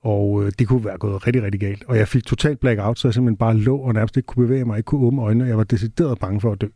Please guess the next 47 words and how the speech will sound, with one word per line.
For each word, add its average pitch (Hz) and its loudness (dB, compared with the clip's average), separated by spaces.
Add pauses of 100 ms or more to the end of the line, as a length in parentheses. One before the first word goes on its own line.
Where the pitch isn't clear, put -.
(600)
Og 120 0
det 131 2
tror 160 2
jeg 135 2
har 123 2
påvirket 127 2
de 98 -6
senere 135 0
oplevelser, 113 0
for - -2
eksempel 104 2
en 101 0
gang 104 -2
i - 0
Amsterdam, 104 -2
hvor 104 -4
så - -8
skulle - -2
man 101 4
jo 101 4
lige 104 4
prøve 104 0
nogle 101 0
hashkager, 104 0
og 113 0
så, - -2
øh, 107 2 (600)
øh, 101 -2 (400)
blev 117 0
jeg 104 -2
sådan 117 2
helt 123 2
paranoid 143 0 (120)
og 123 2
var 110 2
overbevist 120 0
om, 120 2
at 110 -2
de 117 -10
to 127 0
venner, 110 4
jeg 117 0
var 98 0
med, 110 2
at 110 -4
de 120 0
ville 110 2